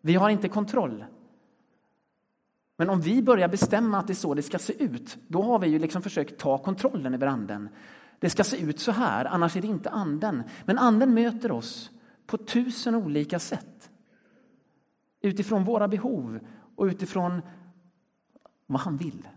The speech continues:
med våra liv. Så våga se det. Även upplevelsen av brist, även upplevelsen av frustration kan vara ett andens verk.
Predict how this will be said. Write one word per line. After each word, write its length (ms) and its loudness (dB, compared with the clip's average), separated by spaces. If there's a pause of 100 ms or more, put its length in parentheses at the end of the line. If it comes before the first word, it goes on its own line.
(100)
med 120 -4
våra 160 -4
liv. 340 -10 (1200)
Så 60 -10
våga 460 -8
se 460 -8
det. 240 -20 (1000)
Även 480 8
upplevelsen 680 -2
av 200 -6
brist, 680 -4 (600)
även 240 10
upplevelsen 500 0
av 140 4
frustration 1120 0 (260)
kan 220 6
vara 200 4
ett 140 0
andens 500 0
verk. 640 -8